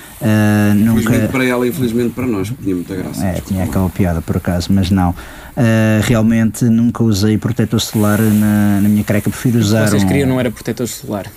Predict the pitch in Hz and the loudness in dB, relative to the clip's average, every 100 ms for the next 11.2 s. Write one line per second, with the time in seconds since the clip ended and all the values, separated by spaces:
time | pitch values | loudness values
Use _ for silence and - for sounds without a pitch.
0 | - - 113 120 - - 113 117 113 107 | -16 -6 -2 -2 -4 -8 -6 -2 -2 -4
1 | - - 131 120 117 113 - 107 113 113 | -12 -6 -2 2 2 0 -2 -2 0 2
2 | 110 110 185 - - 101 117 160 - 180 | 2 2 0 2 0 2 2 2 2 0
3 | 170 190 165 175 139 - 160 156 185 185 | 2 0 2 2 0 0 0 0 0 2
4 | 151 123 120 120 143 - 139 117 95 80 | 2 2 2 4 2 0 -2 -2 -2 -8
5 | - - - - 127 107 123 135 117 160 | -14 -16 -10 -2 0 2 2 2 2 2
6 | 135 170 160 151 - 165 - 110 185 175 | 2 2 2 0 0 -2 -2 -2 0 2
7 | 180 160 151 147 156 127 107 101 104 95 | 2 2 0 0 0 0 0 0 2 0
8 | 123 120 110 104 131 139 139 139 - 135 | 0 0 2 2 2 2 0 -2 -2 -2
9 | 110 123 123 - - 120 110 104 - - | 0 0 0 -4 -2 0 0 -2 -6 -6
10 | 151 143 127 117 110 107 110 107 107 101 | -4 -4 -4 -4 -4 -4 -4 -4 -4 -6
11 | 95 95 | -8 -12